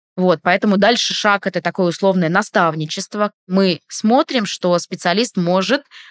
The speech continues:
обучать, может ставить задачи и может выводить на результат молодых, а, ребят, кто пришел, молодых людей, кто пришел себя попробовать в профессии. Дальше идет формирование команды,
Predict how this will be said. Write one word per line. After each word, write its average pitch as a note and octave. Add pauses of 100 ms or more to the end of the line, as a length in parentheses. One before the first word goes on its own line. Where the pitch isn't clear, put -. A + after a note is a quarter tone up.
обучать, E3 (240)
может F3
ставить D#3+
задачи G3 (540)
и F#3
может G#3+
выводить F3
на F#3
результат E3+
молодых, E3
а, D#3+
ребят, E3+
кто -
пришел, G#3 (480)
молодых E3+
людей, F3+
кто F#3+
пришел G3+
себя E3
попробовать F#3
в -
профессии. C3+
Дальше B3
идет G3
формирование F3
команды, A#3+